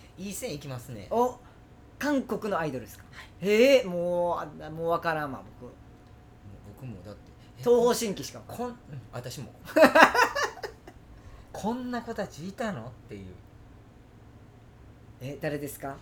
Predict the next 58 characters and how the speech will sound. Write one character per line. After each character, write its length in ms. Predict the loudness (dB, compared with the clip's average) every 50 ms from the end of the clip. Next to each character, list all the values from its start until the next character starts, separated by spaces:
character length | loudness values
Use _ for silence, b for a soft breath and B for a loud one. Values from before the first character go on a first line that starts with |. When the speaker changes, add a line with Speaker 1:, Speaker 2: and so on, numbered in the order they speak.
| -16 -18 -16
Speaker 1:
な 80 | -14 -14
ん 20 |
か 120 | -14 -14 -14
な、 100 | -14 -14 -12
ザ・ 180 | -10 -10 -8 -8
ミ 160 | -8 -10 -10
ュ 60 | -10 -12
ー 40 |
ジ 120 | -12 -14 -16
ッ 20 | -18 -18 -18
ク 100 | -16 -14
デ 120 | -12 -12
イ 40 | -14
っ 40 | -14
て 140 | -16 -16
い 100 | -14 -14 -14
う 40 | -14
の 60 | -16
が 80 | -16 -16 -18 -16 -6
こ 80 | -2
の 60 | 2
間 200 | 4 4 6 6
や 140 | 4 4 4
っ 20 | 2
て 60 | 0
て、 60 | 0
Speaker 2:
は 60 | -2 -4
い 40 |
は 60 | -4 -4
い 40 |
は 60 | -6 -6
い 20 |
は 60 | -6
い。 40 | -10 -12 -18 B B B B B B B -18
Speaker 1:
そ 180 | -14 -12 -10 -8
れ 220 | -6 -6 -6 -6
を 120 | -8 -10
テ 160 | -10 -10 -8 -8
レ 100 | -8 -10
ビ 100 | -12 -14
つ 120 | -14 -12
け 120 | -10 -10
て 100 | -10 -8
た 120 | -8 -10 -10
ん 100 | -10 -12
や。 80 | -16 -18 -20 -20 -20 -20 -20 -20 -20 -20 -20 -20 -20 -20 -20
し 180 | -20 -20 -18 -16
た 120 | -14 -14
ら、 220 | -12 -12 -14 -14 -16 -18 -20 -20 -20 -20 -20 -20 -20 -20 -20 -20 -20 -14
え、 180 | -12 -12 -10 -12 -12 -14
か 120 | -10 -8 -6
わ 160 | -4 -4 -4
い 140 | -6 -8 -8
い。 80 | -12 -14 -18 -20 -20 -20 -20 -20 -20 -20 -20 -20 -20 -20 -20 -20 -20 -20 -20 -20 -20 -20 -20 -20 -20 -20 -20 -20 -20 -20 -20 -20 -20 B B B B B B B B -20 -18 -14
ア 140 | -10 -6 -6
イ 120 | -6 -6
ブ 100 | -8 -10
っ 40 | -14